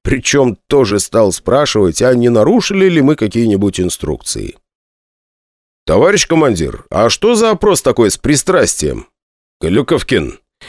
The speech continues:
я сейчас не посмотрю, что ты в шоке. Претензий у меня к вам нет. Вообще за такое награждать нужно. Но тут на базе есть человек, который хочет с вами поговорить».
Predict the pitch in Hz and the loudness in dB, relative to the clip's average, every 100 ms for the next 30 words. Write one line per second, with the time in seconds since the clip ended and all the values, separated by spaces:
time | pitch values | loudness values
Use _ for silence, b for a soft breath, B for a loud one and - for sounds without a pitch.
0 | B 92 131 147 123 143 135 139 127 156 | B -2 0 0 0 0 0 0 0 0
1 | - 131 147 196 - 135 110 90 - 78 | 2 0 2 0 0 0 0 -2 -2 -4
2 | - 65 - _ - 107 135 139 127 139 | -4 -8 -8 _ -2 -2 0 0 2 2
3 | 135 135 - 123 120 113 95 - - _ | 2 0 0 2 4 4 2 -2 -16 _
4 | - 90 - 147 131 123 127 139 131 120 | -4 -4 0 0 2 0 -2 0 2 2
5 | 120 110 123 - 76 - 60 50 - _ | 0 0 -2 -2 -10 -10 -12 -14 -18 _
6 | _ - 143 135 _ 165 180 165 170 160 | _ -4 -2 -2 _ 0 0 0 0 2
7 | 165 156 151 165 - 147 160 165 151 117 | 2 2 2 2 0 0 2 2 2 -2
8 | 104 135 95 147 185 214 107 131 113 131 | 0 -2 0 0 0 0 0 0 0 0
9 | 113 113 110 76 | 0 2 2 -2